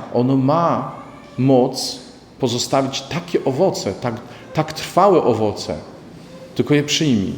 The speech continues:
proszę cię. W dzisiejszej Ewangelii mamy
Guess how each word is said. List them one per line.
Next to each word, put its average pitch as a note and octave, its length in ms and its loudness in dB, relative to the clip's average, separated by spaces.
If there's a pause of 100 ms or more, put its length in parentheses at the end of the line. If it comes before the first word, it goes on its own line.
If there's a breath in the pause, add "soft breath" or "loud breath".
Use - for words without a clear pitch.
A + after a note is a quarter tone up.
(380)
proszę G2+ 300 -2
cię. - 180 -12 (2000 loud breath)
W A#2 60 -10
dzisiejszej F#3 460 4
Ewangelii E3+ 560 4
mamy C#3+ 440 2